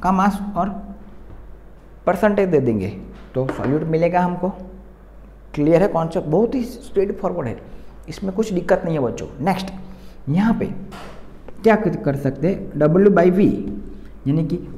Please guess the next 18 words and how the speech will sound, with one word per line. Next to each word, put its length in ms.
mass 300
of 180
solute, 340
W 260
यानी 160
कि 140
mass 280
of 180
solute 360
divided 460
by 100
volume 480
of 220
solution, 480
V 220
है, 160
वॉल्यूम 420
है, 180